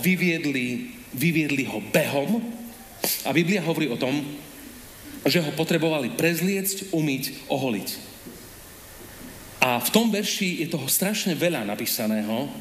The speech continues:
Nie len to, že dbali na to, aby tam nebol začmúdený, e,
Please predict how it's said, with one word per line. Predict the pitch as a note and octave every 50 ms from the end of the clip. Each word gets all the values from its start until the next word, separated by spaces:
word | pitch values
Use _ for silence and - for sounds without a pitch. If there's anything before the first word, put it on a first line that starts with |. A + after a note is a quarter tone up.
| - - - - - - - - - - - - - - - - - - - - - - - - - - - - - - - -
Nie | - D#3+ F#3 G#3+ G#3+
len | F#3 D#3 C3+
to, | - E3
že | D3 B2+ C3 - -
dbali | - C#3 C3+ C#3 B2+ A#2
na | A#2 A#2+
to, | A#2+ A#2 G#2
aby | G2+ G#2 G#2 G2 G2+ F2 D#2 - - B2+ B2 - C#3+ D3+ D3+ C#3 -
tam | - B2+
nebol | B2+ C3+ C3 B2+ A2+
začmúdený, | B2 A#2+ - - C#3+ C3 A#2+ A#2 A2 G#2 F#2 F#2
e, | -